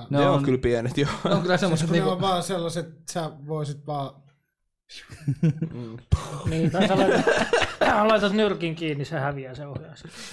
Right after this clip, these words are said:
Speaker 2: Se on kyllä joo, ne on kyllä tosi, siis varsinkin kun just mekin ollaan pelattu vaikka Mario Partyötä ja näitä, että mi-, että on
Speaker 1: Joo,
Speaker 2: vaan
Speaker 1: pitää
Speaker 2: se
Speaker 1: olla se yksi ohjaaja, niin se
Speaker 2: Niin
Speaker 1: on
Speaker 2: se on.
Speaker 1: aika pikkunen tossa sy-, kädessä se.
Speaker 2: Joo.
Speaker 1: Ja varsinkin jos se on, mä en muista
Speaker 4: Laittaa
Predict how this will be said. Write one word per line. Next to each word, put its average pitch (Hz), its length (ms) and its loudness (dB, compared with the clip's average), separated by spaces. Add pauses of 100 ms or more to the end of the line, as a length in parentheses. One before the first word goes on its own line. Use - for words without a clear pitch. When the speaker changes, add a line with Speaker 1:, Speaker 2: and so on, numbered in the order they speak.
Speaker 2:
Se - 100 -4
on 143 140 2
kyllä 131 160 0
joo, 123 180 2
ne 143 140 2
on 127 120 0
kyllä 127 160 -4
tosi, 127 280 -2 (240)
siis 139 280 -4
varsinkin 135 420 -2
kun 131 160 0
just 127 240 -4 (100)
mekin 127 260 -2
ollaan 123 140 0
pelattu 123 300 -2
vaikka 123 200 -4
Mario 113 260 -4
Partyötä 113 480 -6
ja 117 80 -4
näitä, 120 280 -6
että 120 240 -18
mi-, 107 180 -16 (100)
että 117 160 -12
on 123 60 -6
Speaker 1:
Joo, 131 80 0
Speaker 2:
vaan 123 100 -2
Speaker 1:
pitää 156 200 4
Speaker 2:
se 143 40 4
Speaker 1:
olla 143 140 2
se 143 140 0
yksi 147 160 -2
ohjaaja, 131 360 0
niin 110 120 -2
se 139 80 -2
Speaker 2:
Niin - 40 2
Speaker 1:
on 135 40 2
Speaker 2:
se 175 80 4
on. 165 120 4
Speaker 1:
aika 190 200 2
pikkunen 156 500 2
tossa 156 220 0
sy-, 170 200 0
kädessä 143 400 0
se. 117 100 -4 (760)
Speaker 2:
Joo. 127 200 -4
Speaker 1:
Ja 131 60 2
varsinkin 175 340 0
jos 147 80 0
se 165 60 2
on, 135 80 2 (260)
mä 143 100 0
en 139 60 2
muista 135 180 -2
Speaker 4:
Laittaa 156 160 0